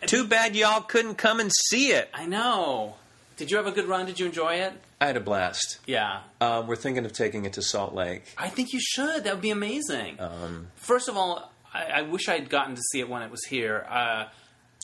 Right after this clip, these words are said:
Speaker 2: and
Speaker 1: Well,
Speaker 2: I,
Speaker 1: you'll just have to have
Speaker 2: I'll
Speaker 1: a car trip to Salt Lake.
Speaker 2: Damn right. And I, it was so wonderfully put together. The visuals, the clips,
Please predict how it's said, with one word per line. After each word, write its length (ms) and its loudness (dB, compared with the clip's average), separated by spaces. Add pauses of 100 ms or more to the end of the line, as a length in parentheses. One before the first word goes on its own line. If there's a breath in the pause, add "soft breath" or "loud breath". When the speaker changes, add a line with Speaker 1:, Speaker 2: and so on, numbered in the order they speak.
Speaker 2:
and 100 2
Speaker 1:
Well, 120 8
Speaker 2:
I, 40 0
Speaker 1:
you'll 80 2
just 240 -2
have 200 4
to 80 -2
have 100 6
Speaker 2:
I'll 120 0
Speaker 1:
a 40 -6
car 260 6
trip 340 0
to 100 0
Salt 360 4
Lake. 220 4
Speaker 2:
Damn 140 -4
right. 340 0 (100)
And 240 2 (240)
I, 200 -2
it 100 -2
was 100 0 (100)
so 200 0
wonderfully 460 -2
put 180 -8
together. 480 -2
The 100 -6
visuals, 640 -2 (380)
the 80 -14
clips, 500 -2